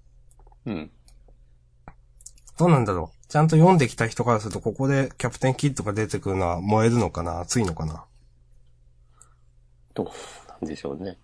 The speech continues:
Speaker 2: うん。はい。<laughs> いいですか？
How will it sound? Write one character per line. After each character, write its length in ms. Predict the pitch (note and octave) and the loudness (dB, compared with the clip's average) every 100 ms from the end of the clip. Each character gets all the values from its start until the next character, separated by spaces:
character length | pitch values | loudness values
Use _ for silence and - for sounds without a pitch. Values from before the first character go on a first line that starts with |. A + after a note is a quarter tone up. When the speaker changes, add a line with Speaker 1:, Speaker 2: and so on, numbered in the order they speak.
| _ - | _ -16
Speaker 2:
う 60 | |
ん。 440 | D#2 D2+ - A2+ - _ _ _ _ - - - - - - - - - - - - - - - - - - - - - - - | -14 -14 -18 -20 -20 _ _ _ _ -14 -12 -12 -16 -20 -20 -20 -20 -16 -16 -14 -14 -16 -18 -20 -20 -20 -20 -14 -14 -14 -18 -20
は 220 | - D#3+ | -2 0
い。 140 | - - - - - - - - - - A3 C4+ A#3 B3 - C#4 - - - - - _ - | 0 -8 -20 -20 -20 -20 -20 -20 -20 -2 10 10 12 8 8 4 2 -6 -6 -6 -20 _ -4
<laughs> 40 | G3 | 2
い 40 | |
い 20 | |
で 160 | F3 C3+ | 4 4
す 180 | A#2 A2 | 2 2
か？ 480 | G#2+ A2 A#2+ D3+ | 6 8 6 0